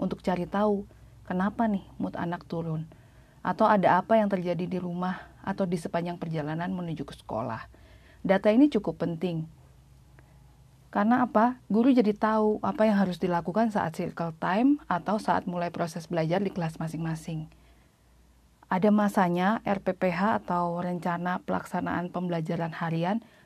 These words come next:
tidak bisa diterapkan karena kondisi anak didik tidak memungkinkan.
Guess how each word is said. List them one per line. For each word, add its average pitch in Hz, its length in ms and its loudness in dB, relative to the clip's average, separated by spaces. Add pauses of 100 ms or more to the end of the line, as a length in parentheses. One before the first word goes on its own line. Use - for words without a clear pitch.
tidak 180 300 6
bisa 170 160 -2
diterapkan 175 720 -2 (480)
karena 208 240 2
kondisi 220 400 2
anak 180 240 -2
didik 175 240 -4
tidak 202 240 0
memungkinkan. 160 880 -6